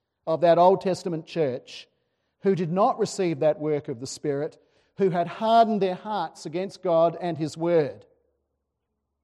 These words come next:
And the key factor, you see, was the extent of the Spirit's work with the Word. Not some flaw in the old covenant, but God's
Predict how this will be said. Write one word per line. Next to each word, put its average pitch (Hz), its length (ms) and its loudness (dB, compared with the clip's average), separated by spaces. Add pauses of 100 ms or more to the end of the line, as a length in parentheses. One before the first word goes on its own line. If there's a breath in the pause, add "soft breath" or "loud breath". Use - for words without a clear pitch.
(560)
And 165 120 -6
the 170 60 -4
key 269 340 -2
factor, 254 460 -4
you 156 160 -2
see, 143 440 -6 (460)
was 185 180 0
the 185 120 2
extent 208 640 -4 (140)
of 180 220 -2
the 190 60 -2
Spirit's 202 680 0
work 180 480 -2 (280)
with 180 300 -2
the 196 60 2
Word. 127 460 -2 (800)
Not 220 220 0
some 277 240 -2
flaw 247 460 4
in 208 120 2
the 202 100 -2
old 190 240 0
covenant, 156 680 -8 (680)
but 143 180 -6
God's 208 420 2